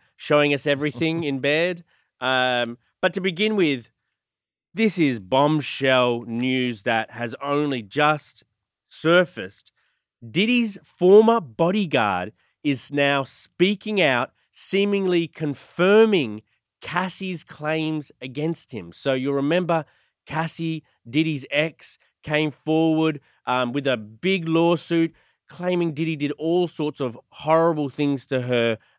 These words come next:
um, sexual, of sexual nature and just abusive and violent at times. Um,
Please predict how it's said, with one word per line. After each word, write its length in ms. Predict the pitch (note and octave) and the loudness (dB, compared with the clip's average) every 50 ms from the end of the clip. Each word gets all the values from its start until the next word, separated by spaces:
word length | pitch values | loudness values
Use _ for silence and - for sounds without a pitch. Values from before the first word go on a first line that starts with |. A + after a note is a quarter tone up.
| _ | _
um, 260 | - A2+ A2+ A2 G#2+ G#2 | -2 0 0 0 -2 -4
sexual, 500 | - - - D#3+ D3+ - - D#3+ D3+ C#3 | -8 -2 -2 -2 -2 0 -4 -4 -2 -2
of 120 | C3 - | -2 -2
sexual 320 | - F3 - - F3 E3 | -2 -4 -2 0 0 2
nature 320 | D#3+ D#3 D#3 D#3 - E3+ D#3+ | 4 2 2 2 2 0 0
and 420 | D3 B2+ B2 A2+ G#2+ A2 G#2 A#2 | 2 2 0 0 0 -2 -6 -10
just 160 | A#2+ A#2+ - | -12 -10 -10
abusive 760 | C3 B2+ A#2 G#2 B2+ D3 D#3+ E3 E3+ D3 - D#3 D3+ D3+ D3 C3 | -10 -12 -10 -6 -2 0 2 2 2 0 0 0 0 0 0 0
and 240 | B2+ A2 G#2+ G#2 G2+ - _ _ _ A2+ | -2 -4 -4 -6 -10 -12 _ _ _ -8
violent 580 | A2 C3 C3+ C#3 D3+ D#3+ E3 E3+ E3+ D#3+ C#3+ | -2 2 4 4 4 4 2 0 -2 -2 -4
at 140 | D#3 - - | -6 -8 -4
times. 420 | C#3+ D3+ C#3+ D3 D3 D3 D3 C#3+ _ _ _ _ _ _ - | -2 0 0 2 0 0 -2 -6 _ _ _ _ _ _ -4
Um, 420 | B2+ B2+ B2+ B2 A#2+ A#2 A#2 G#2 | -2 0 2 2 0 0 -2 -6